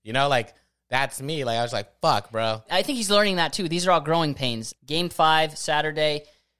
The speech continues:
Speaker 2: Let's talk about the Phoenix Suns now, right?
Speaker 1: Yep. Oh, my
Speaker 2: So,
Speaker 1: God.
Speaker 2: uh,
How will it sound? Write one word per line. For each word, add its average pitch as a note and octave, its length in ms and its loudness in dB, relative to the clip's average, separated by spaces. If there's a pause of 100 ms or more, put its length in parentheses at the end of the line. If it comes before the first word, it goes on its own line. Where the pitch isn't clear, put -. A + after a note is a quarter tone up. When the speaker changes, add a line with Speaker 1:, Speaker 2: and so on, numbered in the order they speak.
(180)
Speaker 2:
Let's F3 180 -6
talk F3+ 200 4
about D#3+ 160 4
the D#3 80 -6
Phoenix E3 340 -2
Suns D3 300 0
now, G#2+ 200 -6
right? C#3 360 0
Speaker 1:
Yep. F#2 280 -2
Oh, F#2 120 -8
my F2+ 60 -6
Speaker 2:
So, C#3 280 2
Speaker 1:
God. C3+ 140 0
Speaker 2:
uh, C3 380 2